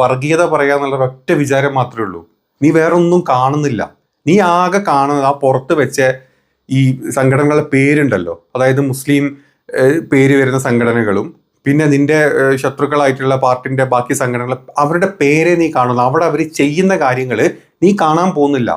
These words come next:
നീ അവരുടെ പേരും വർഗീയതയും മാത്രം കണ്ട് സുഖിച്ച് ജീവിക്കുന്ന ഒരു, ഒരു ഭൂലോക, ഏഹ്, വിഡ്ഢി കൂശ്മാണ്ഡമാണ് നീ. അത് നീ ആദ്യം മനസ്സിലാക്ക്. അതിന് പറ്റിയൊരു അവതാരകരും അത് ടെലികാസ്റ്റ് ചെയ്യാൻ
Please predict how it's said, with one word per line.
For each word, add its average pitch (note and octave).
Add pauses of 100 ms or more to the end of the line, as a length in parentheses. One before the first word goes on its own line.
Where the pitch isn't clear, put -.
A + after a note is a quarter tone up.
(600)
നീ F3+ (100)
അവരുടെ F#3 (100)
പേരും C#3+
വർഗീയതയും C#3
മാത്രം D3
കണ്ട് C3 (360)
സുഖിച്ച് C#3+
ജീവിക്കുന്ന C3+
ഒരു, C3+ (1120)
ഒരു C#3 (160)
ഭൂലോക, C#3+ (540)
ഏഹ്, G#2+ (260)
വിഡ്ഢി B2+
കൂശ്മാണ്ഡമാണ് A2+
നീ. E2 (600)
അത് C3
നീ C#3
ആദ്യം B2+
മനസ്സിലാക്ക്. G2+ (1300)
അതിന് C#3 (100)
പറ്റിയൊരു C3
അവതാരകരും B2+ (100)
അത് A#2+ (320)
ടെലികാസ്റ്റ് A2+
ചെയ്യാൻ A#2